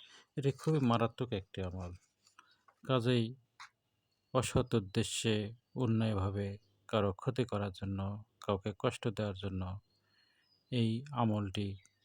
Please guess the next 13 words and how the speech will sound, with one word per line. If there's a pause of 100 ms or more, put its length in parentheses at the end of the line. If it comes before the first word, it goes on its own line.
(140)
করবেন
না। (2000)
এছাড়া
এই (640)
আমলটি (500)
যখন
করবেন, (720)
তখন (680)
শত্রুর (240)
চেহারা (600)
স্মরণ
রাখ-,
রাখবেন।